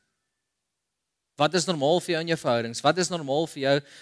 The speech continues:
wanneer daai konfliksituasie opdaag, wanneer daai uitdaging oor jou pad kom, wanneer daai geveg dalk moontlik uitbreek? Hoe, hoe reageer jy normaalweg? Wat is vir jou gewoon en normaal? En ek wil, ek wil regtig hê ons moet vanaand prakties hieroor dink. As ons die volgende kan doen. As ek,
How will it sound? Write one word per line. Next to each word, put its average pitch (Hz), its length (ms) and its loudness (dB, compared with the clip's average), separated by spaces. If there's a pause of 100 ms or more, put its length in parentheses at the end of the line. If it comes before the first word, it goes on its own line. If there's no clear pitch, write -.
(160)
wanneer 151 240 4
daai 147 160 2
konfliksituasie 151 1120 -2
opdaag, 123 340 -4
wanneer 147 240 2
daai 170 160 2
uitdaging 165 380 0
oor 139 100 -4
jou 127 80 -2
pad 127 300 -2
kom, 135 160 -8
wanneer 139 180 0
daai 135 140 0
geveg 165 340 -2
dalk 139 160 -2
moontlik 135 300 -8
uitbreek? 135 400 -4 (420)
Hoe, 185 380 10 (960)
hoe 175 180 10
reageer 170 460 8
jy 160 80 2
normaalweg? 135 560 2 (340)
Wat 143 160 4
is 156 120 0
vir 170 100 0
jou 151 140 -2
gewoon 120 520 -4
en 127 140 -14
normaal? 127 400 -4
En - 100 -14
ek - 160 -10
wil, 175 160 -2
ek - 140 -12
wil 175 120 -2
regtig 165 280 0
hê 156 60 -8
ons 160 120 -10
moet 147 80 -16
vanaand 147 300 -10
prakties 151 380 -10
hieroor 131 200 -8
dink. 135 240 -12 (320)
As 160 140 0
ons 170 100 0
die 170 80 -8
volgende 180 400 0
kan 143 160 -10
doen. 120 220 -6 (580)
As - 160 -2
ek, 196 180 4